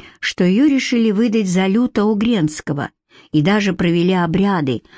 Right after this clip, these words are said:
отделяющие её от рода и чуров. А потом наступало что-то странное.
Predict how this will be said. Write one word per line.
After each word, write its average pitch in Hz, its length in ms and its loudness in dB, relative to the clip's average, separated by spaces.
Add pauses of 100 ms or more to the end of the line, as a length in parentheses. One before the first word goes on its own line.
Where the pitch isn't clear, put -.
(140)
отделяющие 156 840 0
её 151 180 0
от 139 220 -4
рода 208 480 0
и 190 120 -2
чуров. 139 540 -4 (680)
А 180 100 -4
потом 285 440 4
наступало 240 800 0
что-то 226 440 -2
странное. 147 840 0